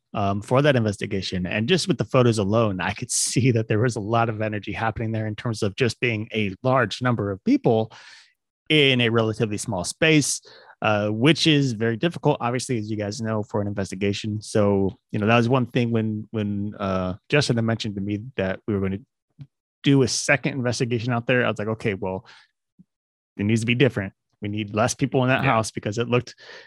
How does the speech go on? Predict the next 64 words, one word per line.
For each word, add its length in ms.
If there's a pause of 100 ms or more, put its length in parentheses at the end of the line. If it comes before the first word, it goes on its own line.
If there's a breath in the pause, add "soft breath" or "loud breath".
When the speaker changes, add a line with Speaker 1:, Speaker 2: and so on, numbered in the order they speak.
(240 loud breath)
Speaker 1:
not 240
that 120
it 100
was, 340
but 180
it 80
looked 380
like 180
there 80
was 100
more 120
of 80
a 40
party 320
happening 460
as 140
opposed 340
to 80
an 80
<laughs> 0
investigation. 960 (460 soft breath)
Um, 260
of 140
course, 200
all 200
the 80
lights 240
were 120
on, 200
which 160
of 80
course 220
is 80
not 140
a 40
problem. 520 (340)
There's, 220 (340)
I 40
mean, 140
a 40
lot 140
of 60
people 180
think, 260
"Oh, 80
you 80
gotta 140
turn 160
the 60
lights 220
off." 220 (140)
Yes, 300
if 120
you're 80
using 220
I 260
R 300
or 240
night 240
vision 220
or 40
something 300
like 180
that, 380